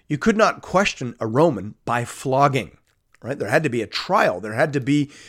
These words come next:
the opportunity for defense. Paul was not a slave and he was not a peasant. He was a Roman citizen by birth, and he asserts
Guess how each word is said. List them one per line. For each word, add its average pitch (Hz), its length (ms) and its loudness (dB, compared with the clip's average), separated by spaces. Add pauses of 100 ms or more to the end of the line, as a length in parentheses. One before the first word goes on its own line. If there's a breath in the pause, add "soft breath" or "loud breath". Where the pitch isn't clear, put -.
(200 loud breath)
the 139 140 4
opportunity 131 640 0
for 127 200 -6
defense. 127 800 -4
Paul 202 220 0
was 143 100 -2
not 139 140 2
a 110 40 -4
slave 120 600 0
and 170 80 2
he 160 60 2
was 151 100 -2
not 156 140 0
a 147 60 0
peasant. 185 520 -2 (720)
He 156 120 0
was 151 140 4
a 147 40 6
Roman 180 640 0
citizen 135 600 -2
by 107 180 -4
birth, 98 720 2 (720 soft breath)
and 127 160 -2
he 131 240 0
asserts 120 800 -2